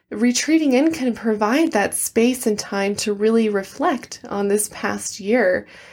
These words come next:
You know, what were, what have been your wins so far? Um, you know, we focused so much on the losses and all the, the trauma this year.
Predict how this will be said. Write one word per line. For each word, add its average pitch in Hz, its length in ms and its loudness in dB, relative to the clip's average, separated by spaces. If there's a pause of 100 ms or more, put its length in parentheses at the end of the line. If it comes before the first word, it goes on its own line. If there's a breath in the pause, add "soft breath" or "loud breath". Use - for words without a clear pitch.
(200 loud breath)
You 214 120 2
know, 196 140 2
what 196 320 2
were, 202 640 2
what 220 160 -2
have 233 100 2
been 262 140 2
your 254 140 -2
wins 226 400 4
so - 220 -2
far? - 520 -4 (380 loud breath)
Um, 196 340 0
you 233 80 0
know, 247 80 2
we 247 140 2
focused 294 560 0
so 233 320 0
much 262 300 0
on 202 140 -8
the - 100 -14
losses 214 560 -2
and 190 100 -4
all 214 220 -4
the, - 280 -2 (360 loud breath)
the 208 100 -2
trauma 240 560 2
this 208 300 0
year. 202 540 0